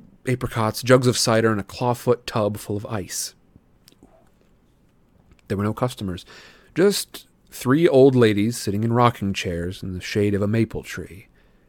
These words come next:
knitting the biggest pair of socks I'd ever seen. I mean, these socks were the size of sweaters, but they were clearly socks. The lady on the right knitted one of them, the lady on the left knitted the other, the lady in the middle held an enormous basket full of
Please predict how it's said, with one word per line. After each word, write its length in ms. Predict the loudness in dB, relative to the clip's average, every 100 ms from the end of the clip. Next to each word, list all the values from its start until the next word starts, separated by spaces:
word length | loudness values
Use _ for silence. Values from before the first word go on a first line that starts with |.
| _ _ _ _
knitting 300 | -4 0 0
the 80 | -2
biggest 480 | 0 2 4 2 0
pair 180 | -2 -2
of 120 | -2
socks 380 | -4 -6 -6 -6
I'd 100 | -6
ever 160 | -6
seen. 440 | -8 -8 -10 -10 -18 _ _ _ _ _ _ _ _ _ _ _ _ _ _ _ _ _ _ -2
I 40 |
mean, 120 | 4 6
these 160 | 4
socks 340 | 4 2 2 0
were 160 | 0
the 80 | 2
size 400 | 0 0 0 -2
of 80 | -6
sweaters, 500 | -8 -4 -6 -6 -8
but 120 | -4
they 80 | 0
were 80 | -2
clearly 480 | 0 4 6 6
socks. 540 | 4 2 0 0 -8 -8 -10 -20 -2
The 80 | 4
lady 240 | 6 6
on 40 | 6
the 80 | 6
right 300 | 6 4 2
knitted 260 | 2 2
one 220 | 4 4
of 100 | 4
them, 200 | 2 0
the 100 | 2
lady 160 | 2 2
on 80 | 2
the 80 | 0
left 380 | 2 2 0
knitted 160 | -4 -2
the 100 | 2
other, 300 | 4 6 4 0 -4
the 100 | 2
lady 240 | 4 4 4
in 60 |
the 60 | 4
middle 380 | 4 6 6 6
held 320 | 4 0 0
an 140 | -2
enormous 760 | -2 0 2 6 8 6 4 0
basket 580 | -6 -4 -6 -4 -4
full 220 | -4 -2 -2
of 140 | -2